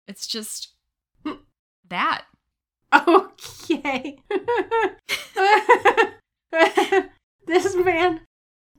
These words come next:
Speaker 2: this man does look like a generous lover and foster father. <laughs> And that's not a good way. <laughs>
Speaker 1: Oh, no.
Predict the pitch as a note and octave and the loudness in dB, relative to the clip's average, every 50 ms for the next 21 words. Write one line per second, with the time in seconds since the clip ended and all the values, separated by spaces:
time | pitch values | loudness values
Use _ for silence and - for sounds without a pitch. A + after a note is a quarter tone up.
0 | D#4 D#4 - D#4+ E4 - - - F#4 F#4+ F4+ F4 E4+ E4 C#4+ C4+ C#4 C#4+ D4+ C4+ | _ -10 -6 -6 -6 -6 0 2 4 4 4 2 0 -2 -2 -2 -4 -4 -4 -6
1 | C#4 C#4+ D4+ D4 - C4+ C4 B3+ C4 B3 A#3 A3+ A#3+ A#3 A#3 A#3 A#3 A#3 A#3+ A#3+ | -8 -10 -10 -10 -8 -8 -8 -6 -6 -8 -6 -6 -6 -8 -6 -6 -8 -8 -8 -8
2 | - A3+ A3 A3+ A3 A#3+ B3+ A3+ A3+ A#3+ B3+ - - G#3+ A#3 - - - - D#4+ | -8 -6 -6 -6 -4 -4 -6 -6 -6 -8 -10 -8 -8 -8 -8 -8 -10 -12 -12 -12
3 | D4+ C#4+ - G4 - - D#4+ D4 - E4+ G#4 C5 C5 D#5+ E5+ E5 - D5+ D#5+ D#5+ | -12 -6 -4 -2 0 0 2 4 4 2 4 4 4 2 2 2 0 0 0 0
4 | D#5+ - C#5 D5+ C#5+ - - _ _ _ _ _ _ _ _ _ _ _ _ - | 2 2 2 2 2 0 -6 _ _ _ _ _ _ _ _ _ _ _ _ -4
5 | A#4+ G4+ G4 G4 F#4+ - - - - E4+ D#4 D4 D4 D4 C#4 B3+ - - C4 D4+ | -2 0 2 2 2 0 -2 -6 -8 -6 -4 -2 -2 -2 -4 -6 -8 -6 -6 -6
6 | B3+ C4 B3+ A#3+ C#4+ C#4+ D4 D#4+ C4+ D4 F#4+ F#4+ - _ _ _ _ - C#5 C5+ | -6 -6 -4 -4 -4 -4 -4 -4 -4 -4 -4 -4 -6 _ _ _ _ 0 0 2
7 | - - D5 C#5 - - C5 B4+ - - E5 - - _ _ _ _ _ _ _ | 2 2 2 2 0 -4 -8 -8 -8 -10 -14 -14 -16 _ _ _ _ _ _ _
8 | A4 G#4 G4+ G4 G4 F#4+ F4+ F4+ F4+ F#4 F4+ F4+ F4 F4 E4+ E4 E4+ | -4 -2 -2 -2 -4 -6 -8 -8 -4 -2 0 0 0 -2 -4 -8 -12